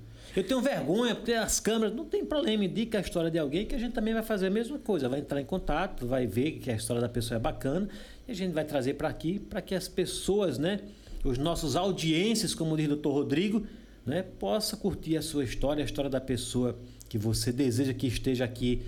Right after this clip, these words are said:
no podcast do Seba. Não fazemos acepção, tá bom? Não importa a sua profissão, o importante é que você tenha uma história bacana e que você queira compartilhar a sua história com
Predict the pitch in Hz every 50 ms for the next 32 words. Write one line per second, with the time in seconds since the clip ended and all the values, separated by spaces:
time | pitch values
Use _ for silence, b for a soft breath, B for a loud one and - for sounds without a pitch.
0 | B B B B B B - 113 110 - - 127 113 110 110 - 120 117 120 117
1 | - - - 104 117 123 - - 131 104 87 95 92 107 143 180 175 - - 170
2 | 147 120 123 160 180 180 165 156 165 131 - - - - - - - 131 120 107
3 | - - - - - - - 98 98 135 180 202 180 B B B B B B B
4 | B - 117 135 151 143 - - - 160 170 175 175 147 - - 156 143 - -
5 | 160 151 151 - 147 139 - - 117 107 - - - 156 170 180 185 165 B B
6 | B B B B - 127 123 123 - 143 - - 175 190 185 196 185 - 185 160
7 | 165 - - 151 143 - 170 156 147 127 - - 147 139 139 127 135 120 - -
8 | - 147 156 160 160 151 135 143 147 143 - 143 123 - 147 147 147 - - 202
9 | 214 - - - 190 185 190 190 - - 175 151 147 156 160 143 131 - 151 135
10 | 110 - - 135 147 143 - - 143 143 143